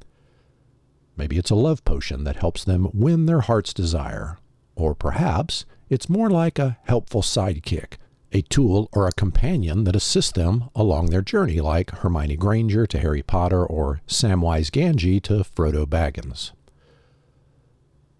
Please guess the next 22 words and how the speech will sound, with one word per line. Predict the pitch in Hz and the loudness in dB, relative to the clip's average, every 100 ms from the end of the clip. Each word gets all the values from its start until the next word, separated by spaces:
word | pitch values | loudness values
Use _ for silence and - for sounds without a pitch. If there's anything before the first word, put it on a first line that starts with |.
| _ | _
Regardless | 110 95 101 123 214 190 - | -2 0 0 0 2 0 0
of | 110 | -2
its | - 101 | -2 2
role, | 90 82 92 | 2 4 4
your | 90 - | 4 4
product | - 90 101 | 2 2 0
or | 87 | -2
service | - 101 71 90 - | 0 0 0 0 -2
has | - 120 147 135 | -2 -2 0 -2
the | 127 | -4
potential | - 95 82 92 120 | -2 -2 0 0 -2
to | - 95 | 0 0
make | 90 113 | 0 0
a | |
difference | 87 92 180 92 110 143 | -2 0 0 0 0 0
in | |
the | 143 | 2
lives | 95 64 65 90 | 2 0 -2 0
of | 85 | 0
your | 113 | 0
characters. | - 151 98 - - - - - _ - | 0 -2 -2 -6 -12 -14 -18 -20 _ -4
But | 139 - | -2 -2